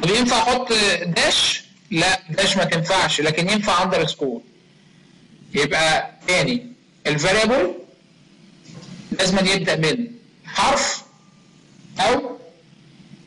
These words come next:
دولار ساين او اندرسكور. ما ينفعش يبدا بايه؟ برقم. ما يحتويش الفاريبل على اي علامات باستثناء الاندرسكور والدولار ساين.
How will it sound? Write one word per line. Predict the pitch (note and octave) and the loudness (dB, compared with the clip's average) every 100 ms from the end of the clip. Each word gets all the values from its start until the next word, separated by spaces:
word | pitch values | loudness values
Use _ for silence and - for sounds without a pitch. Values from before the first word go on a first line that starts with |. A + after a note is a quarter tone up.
| - - - - - - - | -20 -16 -16 -16 -18 -18 -12
دولار | - G3+ A#3 | -2 2 2
ساين | A#3 A#3 B3 D4 - - - | 2 2 2 2 -2 -14 -4
او | D#3+ F3+ | 2 4
اندرسكور. | G3+ G3 D#3+ - C#3+ A#2+ - - - - | 4 2 0 0 -2 -2 -6 -20 -20 -12
ما | - G3+ | -4 0
ينفعش | G#3 A#3 A3 | 2 2 2
يبدا | G#3+ G3 E3+ | 2 2 0
بايه؟ | D#3+ G3 G#3+ - - - | 2 2 2 -2 -10 -10
برقم. | D#3 D#3 - A#2+ - - - - - E3+ | -6 -4 -2 -4 -8 -20 -20 -20 -10 -4
ما | G3 | 0
يحتويش | G3+ - A3+ C4+ C4 | 0 2 2 2 2
الفاريبل | A3+ B3 C#4 B3+ A#3 | 2 2 2 2 2
على | G3+ G#3 | 2 2
اي | B3+ B3+ | 2 2
علامات | A3 G3+ A3 C#4+ D#4+ - - - - - - - | 2 2 2 0 -2 -8 -20 -20 -20 -20 -8 -6
باستثناء | - - G3+ A3 A#3 G#3+ - E3 | -4 -2 0 2 2 2 0 -2
الاندرسكور | E3 G#3+ B3 A#3+ - - D4+ F4+ G#3+ | 0 2 2 2 2 2 2 2 0
والدولار | G3 F3 G3 A3+ G3+ | -2 0 2 2 2
ساين. | G3+ F3+ B2 | 2 2 0